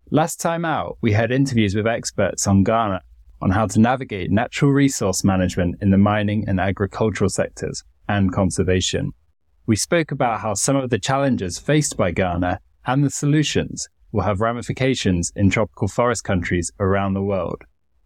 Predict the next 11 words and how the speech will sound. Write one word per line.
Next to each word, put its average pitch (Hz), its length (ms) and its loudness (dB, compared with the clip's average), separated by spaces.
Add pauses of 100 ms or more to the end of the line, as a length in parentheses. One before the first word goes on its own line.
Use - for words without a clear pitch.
(120)
At - 120 -2
the 135 40 0
center 190 380 0
of 190 80 2
this 160 160 0
debate 147 500 0
is 107 160 2
a 107 60 4
story 123 420 2
about 101 360 0
people. - 440 0